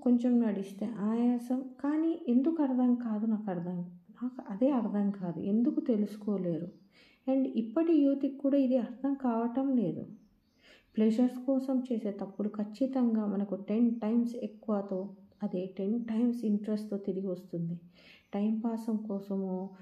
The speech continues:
క్షణిక సుఖాల కోసమో చేసే తప్పులు శిక్షలుగా, టార్చర్‌గా తిరిగి వస్తాయి. ఖచ్చితంగా తిరిగి వస్తాయి. టెన్ టైమ్స్ మోర్ వస్తాయి. ఎందుకు ఈ కష్టాలు? ఉన్నవే మనకి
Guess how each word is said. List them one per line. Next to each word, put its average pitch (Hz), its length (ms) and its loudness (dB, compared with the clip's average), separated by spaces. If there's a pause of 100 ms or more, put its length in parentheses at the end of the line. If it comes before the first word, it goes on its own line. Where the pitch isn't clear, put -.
(160)
క్షణిక 202 400 -2
సుఖాల 202 460 -4
కోసమో 196 640 -6
చేసే 190 240 -6 (120)
తప్పులు 185 560 -8 (140)
శిక్షలుగా, 190 880 -6
టార్చర్‌గా 196 580 -4
తిరిగి 214 340 -2
వస్తాయి. 180 460 -4 (140)
ఖచ్చితంగా 247 640 2
తిరిగి 190 340 -2
వస్తాయి. 175 440 -6 (140)
టెన్ 240 260 4
టైమ్స్ 208 480 -2
మోర్ 180 260 -2
వస్తాయి. 175 400 -8 (1400)
ఎందుకు 277 380 4
ఈ 214 60 0
కష్టాలు? 175 540 -6
ఉన్నవే 196 580 0
మనకి 233 340 0